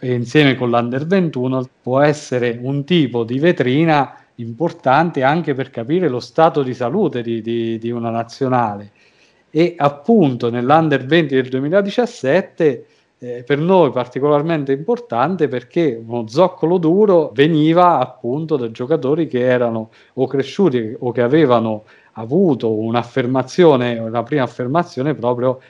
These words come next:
ad Ascoli. Adesso senza, mm, citare magari Sernicola che è arrivato successivamente da noi, eh, però Orsolini, Favilli e Di Marco hanno tutti esordito nel campionato professionistico, o meglio, esordito magari Favilli non s-,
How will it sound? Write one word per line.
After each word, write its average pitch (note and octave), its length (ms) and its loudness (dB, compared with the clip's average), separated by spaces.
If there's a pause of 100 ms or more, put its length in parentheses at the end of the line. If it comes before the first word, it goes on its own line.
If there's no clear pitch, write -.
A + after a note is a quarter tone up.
(120)
ad A2 200 -10
Ascoli. B2+ 520 0
Adesso A#2+ 360 -8 (240)
senza, B2 540 -2
mm, A#2 340 -14
citare C3 360 0
magari B2+ 280 0
Sernicola C3 500 0
che A#2 60 -4
è B2 40 2
arrivato B2 400 0
successivamente A#2+ 1080 -4
da A2+ 140 -6
noi, A2+ 300 -6 (420)
eh, A2+ 300 -18
però A#2 1200 4
Orsolini, B2+ 600 -2
Favilli B2 460 0
e A2+ 80 -8
Di E3 120 0
Marco B2 840 0
hanno C#3+ 320 0
tutti F3+ 540 0
esordito C3 760 2
nel A#2+ 220 -2
campionato B2+ 920 0 (400)
professionistico, A#2+ 800 -6
o A#2 220 -10
meglio, A2 260 -8
esordito A#2 460 -2
magari C3+ 640 4
Favilli C3+ 380 -2
non C3 160 -4
s-, B2+ 160 -18